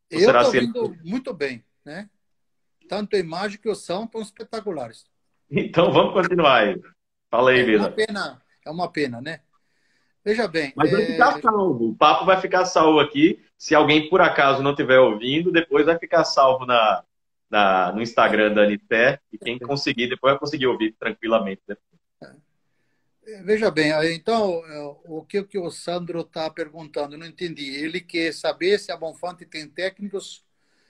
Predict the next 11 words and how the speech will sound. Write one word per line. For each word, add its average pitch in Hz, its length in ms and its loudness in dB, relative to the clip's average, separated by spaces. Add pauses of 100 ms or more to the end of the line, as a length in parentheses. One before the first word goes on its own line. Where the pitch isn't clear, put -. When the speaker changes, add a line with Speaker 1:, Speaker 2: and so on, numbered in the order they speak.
(200)
Speaker 1:
para 160 480 -6
os 143 180 -12
vários 175 340 -6
processos 170 640 -12
da 156 120 -10
indústria 156 420 -12
cerâmica 226 580 -6
ou 240 180 0
tem 185 300 -8
técnicos 180 720 -12
para 165 420 -6